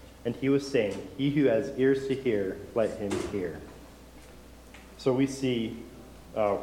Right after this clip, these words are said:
once again, starting off in verse one, that Jesus is out teaching, preaching by the sea. We've talked about several occasions where Jesus has done this in the past, and in fact, this might be, uh, the,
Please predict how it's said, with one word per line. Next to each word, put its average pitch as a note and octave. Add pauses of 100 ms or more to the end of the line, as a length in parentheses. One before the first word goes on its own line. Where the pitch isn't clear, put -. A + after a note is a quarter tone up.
(140)
once D3
again, A#2+
starting C3
off A#2+
in B2
verse A#2
one, B2
that G#2
Jesus D3
is B2+
out A#2+ (340)
teaching, D#3+ (140)
preaching D3
by A#2+ (140)
the A2+
sea. F#2
We've A2
talked B2
about G#2+
several A#2
occasions A2
where G#2 (280)
Jesus B2
has A2
done A#2
this A2
in A2
the G#2
past, G#2+
and F#2 (320)
in A#2+
fact, -
this D3+
might C3
be, C3 (380)
uh, G#2 (720)
the, A2+